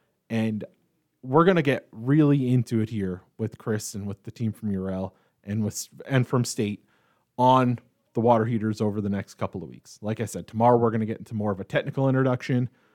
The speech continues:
Then we're gonna get into the actual product line, what applications it's for, what makes State different, things of this nature.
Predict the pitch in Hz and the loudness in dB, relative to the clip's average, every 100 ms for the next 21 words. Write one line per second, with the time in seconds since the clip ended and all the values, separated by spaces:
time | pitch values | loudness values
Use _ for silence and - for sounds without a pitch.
0 | _ 104 127 151 151 131 127 - 151 151 | _ 0 4 6 6 4 2 2 0 4
1 | 147 120 110 - 101 - 143 147 160 156 | 6 6 4 2 -4 0 8 8 8 4
2 | 151 147 147 147 _ _ _ _ 95 131 | 4 4 2 0 _ _ _ _ 4 6
3 | 135 117 92 - 131 143 165 147 151 147 | 6 4 -2 -4 2 4 6 6 6 4
4 | - 147 139 139 131 - - 120 - 143 | 6 8 10 8 6 -10 2 6 8 6
5 | 110 - 101 - _ 165 175 185 170 165 | 4 2 0 0 _ 8 10 8 8 6
6 | - _ _ _ _ 143 170 151 131 123 | -2 _ _ _ _ 6 8 10 8 8
7 | 131 123 117 113 95 82 | 4 4 0 0 -6 -12